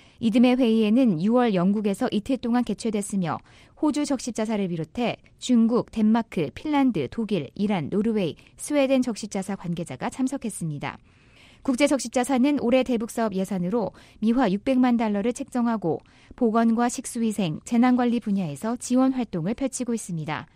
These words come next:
국제 적십자사는 앞서 비오에이 공개한 이천십칠 북한 운영 계획 보고서에서 북한은 갑작스런 홍수나 산사태, 태풍, 가뭄 등 자연재해에 취약하며 특히 최근 기후변화로 인한 자연재해로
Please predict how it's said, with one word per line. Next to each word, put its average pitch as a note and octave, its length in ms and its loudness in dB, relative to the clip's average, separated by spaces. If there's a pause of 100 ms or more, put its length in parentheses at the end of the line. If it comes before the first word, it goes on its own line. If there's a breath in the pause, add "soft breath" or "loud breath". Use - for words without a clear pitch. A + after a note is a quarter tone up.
(540 soft breath)
국제 C4 240 0
적십자사는 C4+ 720 0
앞서 B3+ 340 0
비오에이 B3 400 2
공개한 G#3+ 640 0
이천십칠 A#3+ 880 0
북한 B3+ 360 0
운영 B3 320 4
계획 A#3 320 -2
보고서에서 G3+ 800 -6 (460 soft breath)
북한은 C4+ 400 2
갑작스런 C4 640 0
홍수나 C#4 500 0
산사태, C4 720 -4
태풍, G#3 460 -4
가뭄 G3+ 360 0
등 G#3+ 220 2 (260 soft breath)
자연재해에 B3 640 4
취약하며 C4+ 640 -2 (400 soft breath)
특히 C4 380 2
최근 D4+ 420 0
기후변화로 B3 640 2
인한 G#3 320 2
자연재해로 G3+ 800 -2